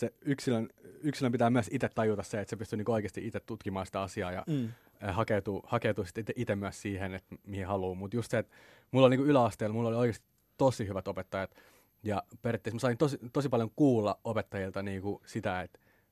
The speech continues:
Speaker 1: musta on potentiaalia
Speaker 2: Mm.
Speaker 1: tehdä jotain. Mut sit ei ne kertonut mulle suoranaisesti mitään, mut kaikki, kaikki opettajat mulle tosi usein sanoi mulle, että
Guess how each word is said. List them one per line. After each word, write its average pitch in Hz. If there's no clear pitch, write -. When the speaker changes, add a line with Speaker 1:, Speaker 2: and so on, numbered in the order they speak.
Speaker 1:
musta 117
on 107
potentiaalia 95
Speaker 2:
Mm. 104
Speaker 1:
tehdä 113
jotain. 95
Mut 107
sit 113
ei 110
ne 107
kertonut 120
mulle 104
suoranaisesti 104
mitään, 117
mut 101
kaikki, 127
kaikki 143
opettajat 117
mulle 107
tosi 120
usein 104
sanoi 101
mulle, 92
että -